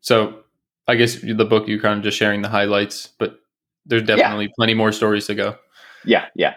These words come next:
Speaker 1: Cool. Okay. Um, I guess this would be a good time to start wrapping it up, but I wanna give you a minute or two, however long you want, just to put out social media, reiterate the title of the po-, of the books, and where they could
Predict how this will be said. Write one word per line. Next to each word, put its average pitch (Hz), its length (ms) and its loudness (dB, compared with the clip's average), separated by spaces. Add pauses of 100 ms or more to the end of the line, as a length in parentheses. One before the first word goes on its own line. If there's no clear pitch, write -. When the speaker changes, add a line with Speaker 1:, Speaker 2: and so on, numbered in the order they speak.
Speaker 1:
Cool. 113 320 2
Okay. 135 340 2
Um, 127 380 4
I 131 100 4
guess 147 180 4
this 143 200 -4
would 123 180 4
be 139 160 2
a 135 60 2
good 131 260 -4 (240)
time 127 200 0
to 131 60 0
start 127 140 4
wrapping 123 300 2
it 120 80 2
up, 127 120 2
but 110 140 6
I 107 80 6
wanna 110 240 4
give 110 160 2
you 107 320 0 (240)
a 113 60 0
minute 107 300 4
or 104 100 2
two, 107 340 2
however 104 260 2
long 107 160 4
you 104 120 0
want, 104 200 0
just - 180 -8
to 104 260 2 (720)
put 117 120 2
out 107 160 2
social 110 280 0
media, 110 500 4
reiterate 110 460 4
the 110 60 -2
title 107 280 2
of 104 80 0
the 104 60 -6
po-, 110 120 0 (120)
of 104 280 2
the 104 200 2
books, 110 500 2
and 104 220 0
where 107 100 4
they 104 100 2
could 104 280 0